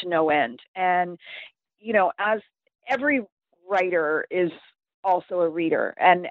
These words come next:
as a reader, I know how much, particularly during the pandemic, it has meant to me to be able to escape just for a little while and say, "Okay, you know what?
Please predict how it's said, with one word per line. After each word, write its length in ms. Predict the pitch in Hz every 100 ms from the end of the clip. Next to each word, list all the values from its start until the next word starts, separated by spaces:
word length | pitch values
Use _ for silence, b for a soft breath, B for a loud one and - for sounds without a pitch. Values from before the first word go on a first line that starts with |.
| -
as 240 | 208 247
a 80 | 226
reader, 540 | 190 180 180 175 151 -
I 200 | 165 202
know 300 | 214 208 190
how 320 | 190 185 196
much, 380 | 185 175 156 - - - -
particularly 560 | 196 220 208 196 190
during 220 | 180 180 175
the 80 |
pandemic, 460 | 165 160 165 - -
it 160 | 196 180
has 180 | 185 170
meant 220 | 170 117
to 80 | 175
me 220 | 165 151 -
to 60 | 185
be 160 | 175
able 200 | 175 - -
to 280 | 180 175 170 B B B B _
escape 560 | 202 - - 180 165 - _ _ _ -
just 260 | 208 175 - -
for 100 | 180
a 60 | 175
little 240 | 175 180
while 340 | - 67 - -
and 180 | 185 180
say, 220 | 190 170 -
"Okay, 220 | 233 185
you 160 | 175 220
know 120 | 247
what? 260 | 226 214